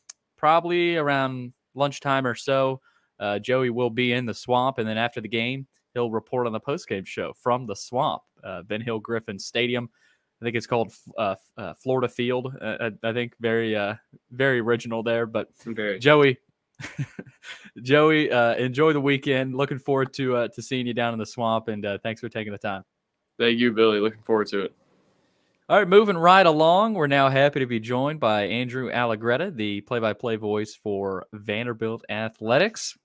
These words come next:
Speaker 1: on the Vanderbilt Radio Network, and hear him alongside Norman Jordan, Kevin Ingram, everybody else who does a great job helping, uh, contribute to the, the game day broadcast. You can hear them on one oh two five The Game, and every now and then ninety-four point nine F M as well.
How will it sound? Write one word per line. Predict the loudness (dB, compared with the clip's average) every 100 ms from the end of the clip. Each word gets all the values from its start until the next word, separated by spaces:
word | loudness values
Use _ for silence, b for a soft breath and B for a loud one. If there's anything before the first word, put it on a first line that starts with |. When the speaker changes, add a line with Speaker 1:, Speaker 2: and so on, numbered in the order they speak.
| _ _ _
Speaker 1:
on | -14
the | -8
Vanderbilt | -6 -6 -6
Radio | -4 -2 -2
Network, | 0 -2 -2 -4 -4
and | -2
hear | -2
him | 0
alongside | 2 2 0 2 4 4
Norman | 2 0 -2 -2
Jordan, | 0 0 -2 -6
Kevin | 2 2 2
Ingram, | 0 0 -2 -6 B B B B _ -2
everybody | 0 4 4
else | 4 0
who | -4 -2
does | -2
a | -2
great | -2 -2
job | 0 0 0
helping, | -2 -2 -2 -6 -6 -8
uh, | -6 -4 -4 -8
contribute | -12 -8 -6 -4 -4 -4
to | -8 -6
the, | -4 -6 -6
the | -10
game | -4 -2 -2
day | -4
broadcast. | -2 0 0 0 -4 -4 -6
You |
can | -12
hear | -8 -6
them | -6 -6
on | -8
one | -8 -8
oh |
two | -8 -6
five | -2 -2 -4
The |
Game, | -4 -2 -2
and | -6 -12 b b b
every | -2 0
now | 4 4
and | 4
then | 2
ninety-four | 0 0 -2 -2 -4
point | -2 -4 -4
nine | -2 -2 -2 -8 -8
F | -4 -4 -2
M | -4 -4
as | -4 -6 0
well. | 4 6 4